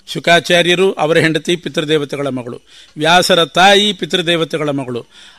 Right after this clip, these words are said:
ಅನ್ನ ಕೊಡ್ತಕ್ಕ ಅನ್ನಪೂರ್ಣೇಶ್ವರಿ ಪಾರ್ವತೀ ದೇವಿಯು ಕೂಡ ಪಿತೃದೇವತೆಗಳ ಮೊಮ್ಮಗಳು, ಆ ವಂಶದಲ್ಲಿ ಬಂದ ಮೇನಾದೇವಿಯ ಮಗಳು. ಇದು ಮೂರು ಪಿತೃಗಣದವರನ್ನ ದೇವತೆಗಳು ಪೂಜಿಸ್ತಿರ್ತಾರೆ, ಮನುಷ್ಯರಿಗೆ ಸಂಬಂಧ ಇಲ್ಲ. ಇನ್ನು ನಾಲ್ಕು ಗಣದವರಿದ್ದಾರೆ.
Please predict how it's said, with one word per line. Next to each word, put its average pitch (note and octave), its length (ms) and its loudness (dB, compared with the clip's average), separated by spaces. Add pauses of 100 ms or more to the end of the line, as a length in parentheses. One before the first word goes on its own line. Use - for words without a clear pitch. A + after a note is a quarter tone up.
(120)
ಅನ್ನ G3 260 0
ಕೊಡ್ತಕ್ಕ G3 440 -2
ಅನ್ನಪೂರ್ಣೇಶ್ವರಿ F#3+ 920 2
ಪಾರ್ವತೀ G3 540 2
ದೇವಿಯು E3 380 0
ಕೂಡ F#3+ 240 0
ಪಿತೃದೇವತೆಗಳ E3 1040 0
ಮೊಮ್ಮಗಳು, F#3+ 420 -4 (440)
ಆ D#3+ 100 0
ವಂಶದಲ್ಲಿ D#3+ 500 -2
ಬಂದ D#3+ 180 -2
ಮೇನಾದೇವಿಯ D#3+ 720 0
ಮಗಳು. C3+ 340 -6 (760)
ಇದು D3 160 -8
ಮೂರು F#3 640 2 (160)
ಪಿತೃಗಣದವರನ್ನ E3+ 880 0 (1000)
ದೇವತೆಗಳು G3 460 0
ಪೂಜಿಸ್ತಿರ್ತಾರೆ, D#3 1120 -2 (400)
ಮನುಷ್ಯರಿಗೆ D3+ 400 -2
ಸಂಬಂಧ C3 380 -8
ಇಲ್ಲ. B2 180 -14
ಇನ್ನು A3+ 260 0
ನಾಲ್ಕು G3+ 540 2
ಗಣದವರಿದ್ದಾರೆ. E3 1040 0